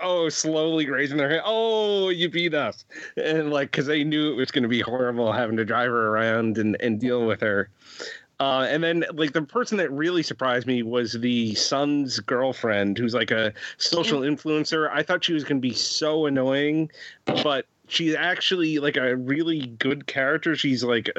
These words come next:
Speaker 1: pretty grounded, too. It's not like she's just, like, a one-dimensional social influencer. She actually seems to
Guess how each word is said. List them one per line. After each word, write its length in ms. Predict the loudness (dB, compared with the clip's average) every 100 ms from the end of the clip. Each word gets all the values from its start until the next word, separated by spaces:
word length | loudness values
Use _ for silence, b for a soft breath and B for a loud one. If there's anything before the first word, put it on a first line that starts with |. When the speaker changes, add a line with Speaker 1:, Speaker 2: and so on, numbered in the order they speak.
| -8
Speaker 1:
pretty 200 | -4 -2
grounded, 680 | 0 0 0 2 2 0 -2
too. 320 | -2 0 0
It's 240 | 0 -2 -2
not 240 | 0 0
like 160 | -2 -2
she's 220 | 0 0
just, 240 | 0 -2
like, 180 | 0 2
a 260 | 2 2 0 B B B
one-dimensional 1080 | 0 0 2 2 2 2 2 2 2 0 0
social 460 | 0 0 0 0
influencer. 800 | 0 -2 -2 0 0 0 0 0
She 200 | 0 0
actually 240 | -2 -2 -2
seems 320 | 0 -2 -2
to 340 | 0 0 -2